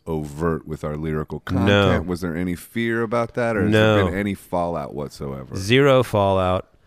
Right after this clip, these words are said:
Speaker 2: Uh, in fact,
Speaker 1: No
Speaker 2: I think
Speaker 1: fear either from you guys?
Speaker 2: Zero.
Speaker 1: Like,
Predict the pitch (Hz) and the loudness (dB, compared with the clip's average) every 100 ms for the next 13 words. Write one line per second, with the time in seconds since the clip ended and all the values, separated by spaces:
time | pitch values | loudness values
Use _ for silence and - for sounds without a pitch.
0 | _ _ _ _ _ - 95 95 92 90 | _ _ _ _ _ -4 -2 0 -2 -6
1 | _ _ _ _ _ _ _ _ _ _ | _ _ _ _ _ _ _ _ _ _
2 | _ _ _ _ _ 110 104 92 139 127 | _ _ _ _ _ -2 -2 -4 0 2
3 | 113 98 104 107 139 120 110 117 98 101 | 0 0 0 2 2 2 0 0 -2 -2
4 | 110 - 90 87 92 110 113 117 107 104 | -4 -4 -6 -4 -4 -4 -4 0 4 6
5 | 101 90 78 | 4 2 -2